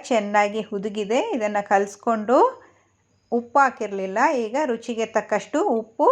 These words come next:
ಸೇರಿಸ್ಕೊಂಡು ಚೆನ್ನಾಗಿ ಕಲಿಸ್ಕೋಬೇಕು. ಇದು no carbs, good source of protein food ಇದು.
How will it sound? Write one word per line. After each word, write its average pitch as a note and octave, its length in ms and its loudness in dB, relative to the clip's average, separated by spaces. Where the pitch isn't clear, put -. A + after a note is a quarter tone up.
ಸೇರಿಸ್ಕೊಂಡು A3 600 0
ಚೆನ್ನಾಗಿ A3 420 0
ಕಲಿಸ್ಕೋಬೇಕು. G3+ 800 0
ಇದು A3+ 280 0
no A#3+ 100 4
carbs, A3+ 500 4
good D4 260 -2
source B3 400 4
of C4+ 160 8
protein A3 420 2
food G3 220 -2
ಇದು. F#3 200 2